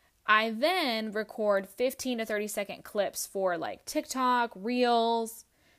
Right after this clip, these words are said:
to adapt it to the social media channels that I choose to be on, while also, first of all, reaching the people who may not know who I am and don't have a relationship with me or my expertise, while also reaching members of my target audience who don't listen to podcasts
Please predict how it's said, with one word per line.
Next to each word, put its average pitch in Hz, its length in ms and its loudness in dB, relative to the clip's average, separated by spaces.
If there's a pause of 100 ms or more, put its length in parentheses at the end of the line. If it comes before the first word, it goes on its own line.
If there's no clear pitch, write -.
(120)
to 240 180 -2
adapt 226 420 0
it 226 100 -6
to 220 120 -10
the 202 80 -6
social 208 320 -6
media 208 240 -4
channels 190 340 -6
that 190 120 -4
I 175 120 -2
choose 175 240 -8
to 175 60 -8
be 240 200 -2
on, 180 380 -4 (440)
while 220 200 6
also, 220 720 2 (260)
first 277 220 6
of 247 60 0
all, 196 360 0
reaching 240 380 0
the 208 60 -4
people 220 440 -2
who 220 140 -2
may 208 200 0
not 196 220 -4
know 196 460 -4
who 220 160 -2
I 190 120 -4
am 180 420 -8 (840)
and 185 160 -8
don't 202 180 0
have 214 160 -4
a 196 60 0
relationship 185 600 -6
with 202 120 -10
me 202 380 -6 (540)
or 208 180 2
my 196 180 -2
expertise, 196 960 -8 (880)
while 233 280 8
also 254 500 4
reaching 220 380 -4
members 202 280 -4
of 190 100 -4
my 180 120 -6
target 190 340 -6
audience 185 380 -6
who 214 140 -8
don't 196 220 -4
listen 190 260 -6
to 170 60 -14
podcasts - 680 -14